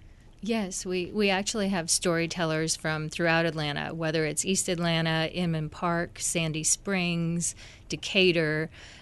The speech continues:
uh, but Clarkston is prominently featured because it really is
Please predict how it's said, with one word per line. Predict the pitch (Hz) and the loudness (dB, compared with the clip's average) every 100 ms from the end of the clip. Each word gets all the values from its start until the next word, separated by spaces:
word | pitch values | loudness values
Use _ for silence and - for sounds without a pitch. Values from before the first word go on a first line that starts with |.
| - | -4
uh, | 175 165 | -2 0
but | 175 - | -2 -4
Clarkston | - 190 196 - 175 | 0 0 0 0 0
is | 160 | 0
prominently | - - 226 240 - 175 | -4 0 2 2 -2 -4
featured | - 156 151 170 160 | -2 -4 -2 -2 -2
because | 160 156 180 170 170 | -4 -6 -2 -2 0
it | 165 | -2
really | 160 170 175 165 165 - | -2 0 0 2 0 -2
is | 160 151 147 151 - | -2 0 -2 -4 -6